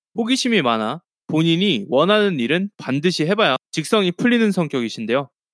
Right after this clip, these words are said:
그녀는 대학생 시절부터 현재까지 약 이십 개 가량의 사이드 잡을 시도해 보셨고,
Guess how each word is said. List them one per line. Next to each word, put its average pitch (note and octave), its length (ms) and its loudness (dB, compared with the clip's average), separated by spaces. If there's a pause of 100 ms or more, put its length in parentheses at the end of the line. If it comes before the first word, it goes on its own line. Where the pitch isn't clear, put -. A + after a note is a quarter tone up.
(140)
그녀는 F3+ 460 0 (360)
대학생 D3+ 380 -2
시절부터 C3 640 -4 (260)
현재까지 F#3 580 0 (340)
약 C3+ 180 0
이십 E3 300 -4
개 G#3+ 120 2
가량의 D3 300 0
사이드 D3 320 0
잡을 A#2+ 260 -2
시도해 D#3+ 300 -2
보셨고, B2+ 520 -6